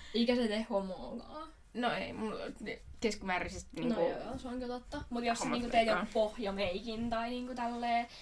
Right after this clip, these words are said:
Speaker 2: Sillä näyttelijöitä meikataan ja niillä on
Speaker 1: Niin,
Speaker 2: meikkiä naamassa vaikka
Speaker 1: jep.
Speaker 2: joka päivä, ei ne niinku
Speaker 1: Sitä just, ja mun mielestä se on ihan cool, jos niinku lakkaa just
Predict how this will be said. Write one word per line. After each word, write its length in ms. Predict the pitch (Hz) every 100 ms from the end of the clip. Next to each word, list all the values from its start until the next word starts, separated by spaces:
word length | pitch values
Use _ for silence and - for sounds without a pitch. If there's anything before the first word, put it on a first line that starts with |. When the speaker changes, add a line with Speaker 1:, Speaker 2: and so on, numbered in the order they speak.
| - -
Speaker 2:
Sillä 260 | 302 320
näyttelijöitä 920 | 370 453 440 415 302 285 247 226 208 220
meikataan 680 | 214 214 208 196 185 180 185
ja 100 | 190
niillä 240 | 262 247
on 40 | 226
Speaker 1:
Niin, 100 | 214
Speaker 2:
meikkiä 460 | 214 - 208 202
naamassa 340 | 196 196 202 208
vaikka 140 | 294
Speaker 1:
jep. 80 | 233
Speaker 2:
joka 240 | 240 233
päivä, 540 | 226 - 247 220 175 170
ei 120 | 196
ne 180 | 208 285
niinku 240 | 226 175
Speaker 1:
Sitä 180 | 269 262
just, 200 | 269 262
ja 80 | 240
mun 220 | 240 285
mielestä 280 | 277 233 233 - - - - -
se 140 | 226
on 60 | 220
ihan 180 | 214
cool, 360 | 214 254 196 170 175
jos 100 | 226
niinku 300 | 214 196 233
lakkaa 500 | 190 226 - 208 214
just 260 | 240 240